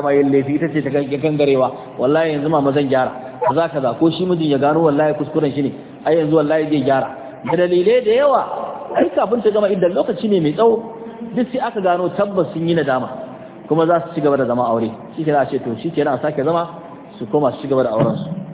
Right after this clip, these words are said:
Da wancan aurensu na farko din yana nan, dama wannan din ba saki aka yi ba. Ba za a zo a ce yanzu dama tsakanin wane da wancan akwai saki ɗaya ba.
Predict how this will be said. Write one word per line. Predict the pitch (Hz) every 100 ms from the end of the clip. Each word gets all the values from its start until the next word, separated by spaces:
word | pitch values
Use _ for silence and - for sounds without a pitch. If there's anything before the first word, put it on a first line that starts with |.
| - - -
Da | 147
wancan | 202 - 185
aurensu | 185 196 196 165
na | 156
farko | 160 - 214
din | 214 190
yana | 175 147
nan, | 143
dama | 208 202 180
wannan | 202 196 190
din | 170
ba | 139 135
saki | 135 143
aka | 123 110
yi |
ba. | - - - - -
Ba | - 302
za | 196
a |
zo | 196
a | 165
ce | 185
yanzu | 151 180
dama | 185 170
tsakanin | 151 160 175 175
wane | 175 175
da | 139
wancan | 160 160 120
akwai | 147 143
saki | 151 135
ɗaya | 113
ba. | 107